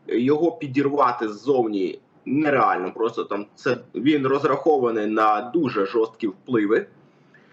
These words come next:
Е, гермооболонка не дає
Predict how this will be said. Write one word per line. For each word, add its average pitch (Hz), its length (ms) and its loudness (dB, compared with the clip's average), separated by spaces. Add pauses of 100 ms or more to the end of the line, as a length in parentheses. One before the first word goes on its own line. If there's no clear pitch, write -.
(440)
Е, 110 240 2 (300)
гермооболонка 160 800 2
не 135 120 0
дає 151 500 2